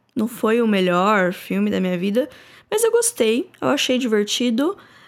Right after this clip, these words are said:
É, achei triste. Tem umas partes tristes, assim. É um filme divertido, triste. É, muitos sentimentos. Muito bem feito.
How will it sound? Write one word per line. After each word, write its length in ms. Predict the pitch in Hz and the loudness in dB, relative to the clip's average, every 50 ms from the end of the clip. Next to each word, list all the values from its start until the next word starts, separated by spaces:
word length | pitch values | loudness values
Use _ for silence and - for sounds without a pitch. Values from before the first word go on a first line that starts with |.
| - - | -18 -8
É, 560 | - - 208 208 208 208 208 208 202 202 196 196 | -4 -2 0 2 2 2 2 2 2 0 0 0
achei 760 | 202 226 - - - 214 214 208 208 214 214 208 202 202 190 | 0 0 0 -2 -2 0 0 2 2 2 2 0 0 -2 -4
triste. 800 | - - - 220 - - - - - - - - - 170 - - - - | -6 -6 -6 -6 -6 -6 -6 -6 -4 -4 -4 -4 -4 -6 -6 -8 -10 -10
Tem 140 | - - 269 | -6 -6 -4
umas 180 | 370 440 349 - | -4 -4 -4 -4
partes 320 | - - - 403 - - | -4 -4 -4 -4 -4 -6
tristes, 480 | - - 208 214 - 480 508 - 277 233 | -6 -4 -4 -2 -2 -2 -2 -4 -4 -4
assim. 280 | 208 - - - 196 | -4 -4 -4 -4 -2
É 40 | 208 | -2
um 40 | 240 | -4
filme 180 | 294 - 381 359 | -4 -4 -4 -2
divertido, 380 | 285 247 202 214 - - 247 | -2 0 -2 -2 -2 -2 -4
triste. 680 | 208 - 196 190 202 277 453 - - - - 180 196 208 - _ - _ _ _ _ _ | -4 -6 -6 -4 -4 -4 -4 -4 -6 -6 -4 -4 -4 -6 -8 _ -20 _ _ _ _ _
É, 220 | - - 196 190 190 | -8 -4 -2 0 0
muitos 280 | 190 202 226 320 - | 0 0 0 -2 -2
sentimentos. 680 | - 339 311 - - - 196 196 220 339 403 - - - _ _ _ _ _ _ _ _ | -2 -4 -4 -2 -2 -2 -2 -2 -2 -4 -6 -8 -14 -14 _ _ _ _ _ _ _ _
Muito 360 | - 208 226 262 415 - - | -2 0 0 0 -2 -4 -2
bem 180 | - 262 254 294 | -2 0 0 0
feito. 680 | 277 - - - 214 202 196 214 254 359 - - - | -2 -6 -4 -2 0 0 0 0 -2 -4 -6 -4 -4